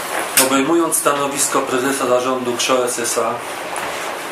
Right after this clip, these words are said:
miałem świadomość tego, że czeka mnie ogromnie trudne zadanie ratowania kolei przed upadkiem.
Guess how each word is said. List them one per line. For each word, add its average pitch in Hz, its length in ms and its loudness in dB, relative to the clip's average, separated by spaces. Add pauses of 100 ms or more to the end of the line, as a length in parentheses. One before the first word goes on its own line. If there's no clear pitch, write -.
(140)
miałem 131 220 4
świadomość 139 720 2
tego, 139 340 2
że 123 100 0
czeka 131 300 0
mnie 131 320 0
ogromnie 131 480 0
trudne 127 380 -2
zadanie 123 440 2 (260)
ratowania 123 440 2 (120)
kolei - 300 4
przed 117 200 -2
upadkiem. 117 440 0